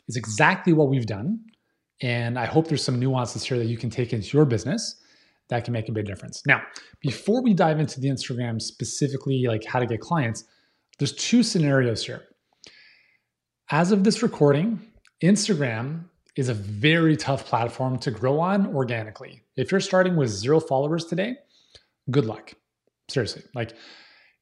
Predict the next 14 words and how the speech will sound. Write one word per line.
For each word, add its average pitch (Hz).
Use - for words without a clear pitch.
if 151
you're 196
starting 175
at 147
zero, 123
you 120
might 131
as 135
well 131
just 110
start 120
on 104
TikTok. -
'Cause, -